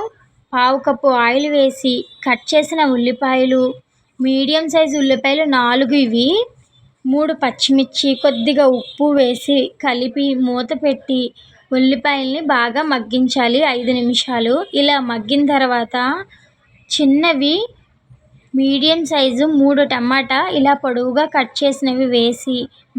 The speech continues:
బాగా కలిపి మూత పెట్టి ఐదు నిమిషాలు బాగా మగ్గించాలి. ఇలా మగ్గిన తర్వాత నేను అర కేజీ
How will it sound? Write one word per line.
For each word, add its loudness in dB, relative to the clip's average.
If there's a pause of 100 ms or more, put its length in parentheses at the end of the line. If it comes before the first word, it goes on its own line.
బాగా 0 (120)
కలిపి -2 (520)
మూత 0 (140)
పెట్టి 0 (680)
ఐదు -4
నిమిషాలు 0
బాగా -2 (100)
మగ్గించాలి. 0 (520)
ఇలా 0 (120)
మగ్గిన -2
తర్వాత -2 (640)
నేను 2 (160)
అర -2 (120)
కేజీ 2